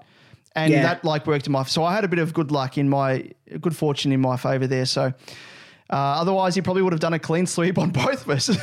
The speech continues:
Speaker 1: <laughs>
Speaker 2: Yeah. <laughs>
Speaker 1: Oh, God. So we, uh, yeah, it's, he's, he's igniting a bit of rivalry across the board here. So, uh,
Speaker 2: Mm.
Speaker 1: oh, well, congratulations. And, uh, looking forward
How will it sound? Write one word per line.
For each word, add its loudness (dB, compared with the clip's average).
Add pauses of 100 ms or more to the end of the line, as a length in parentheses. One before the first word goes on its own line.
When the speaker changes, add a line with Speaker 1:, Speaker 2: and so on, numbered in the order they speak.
(400)
Speaker 1:
<laughs> 2
Speaker 2:
Yeah. 0
<laughs> -2
Speaker 1:
Oh, 2
God. 0
So 2
we, 2
uh, 0 (240)
yeah, 0
it's, -2
he's, -2
he's -2
igniting 0
a 0
bit 0
of -2
rivalry 0
across -4
the -8
board -2
here. -4
So, -2 (480)
uh, 0
Speaker 2:
Mm. -2
Speaker 1:
oh, 0
well, -2 (220)
congratulations. 0
And, 0
uh, 0
looking -2
forward 0